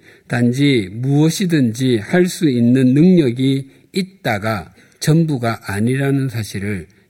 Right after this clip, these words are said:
깨닫게 됩니다. 한 가지 분명한 것은 하나님의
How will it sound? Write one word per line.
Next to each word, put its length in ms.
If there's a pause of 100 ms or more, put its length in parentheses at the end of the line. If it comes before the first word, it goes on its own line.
깨닫게 560
됩니다. 440 (2250)
한 200
가지 340
분명한 720
것은 500 (640)
하나님의 960